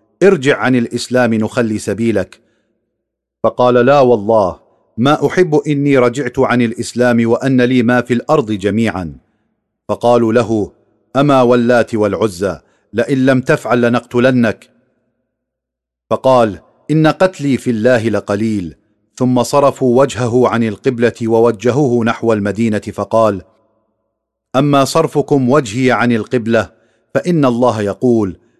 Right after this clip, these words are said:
فأينما تولوا فثم وجه الله. اللهم إني لا أرى إلا وجه عدو. اللهم إنه ليس لي هاهنا أحد يبلغ رسولك السلام عني، فبلغه أنت عني السلام.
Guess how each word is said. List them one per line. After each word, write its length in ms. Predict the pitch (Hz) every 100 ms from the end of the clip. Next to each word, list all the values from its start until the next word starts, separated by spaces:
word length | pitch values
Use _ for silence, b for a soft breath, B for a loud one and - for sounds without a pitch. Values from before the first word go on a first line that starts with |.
| _
فأينما 560 | - - 139 131 127 123
تولوا 580 | 117 123 120 127 120 113
فثم 420 | - 120 156 135
وجه 360 | 113 107 87 113
الله. 460 | 104 107 107 95 - _ _ _ _ -
اللهم 520 | 113 120 117 120 131
إني 440 | 127 135 131 127 123
لا 340 | 127 135 127
أرى 240 | 127 123 123
إلا 360 | 160 151 131 117
وجه 320 | 113 101 101
عدو. 520 | 98 101 110 107 90 - _ _ _ _ -
اللهم 480 | 123 127 113 127 123
إنه 460 | 127 127 120 120
ليس 280 | 120 120 -
لي 220 | 117 120
هاهنا 560 | 113 113 117 117 117 123
أحد 280 | - 120 117
يبلغ 640 | 110 113 120 113 113 107
رسولك 520 | 110 107 127 113 104
السلام 540 | 113 - 113 113 110 104
عني، 480 | 95 117 107 95 - _ _ _ _ _
فبلغه 720 | - 127 131 147 165 139 135
أنت 200 | 165 143
عني 440 | 131 120 131 113 98
السلام. 640 | 92 - 101 107 95 85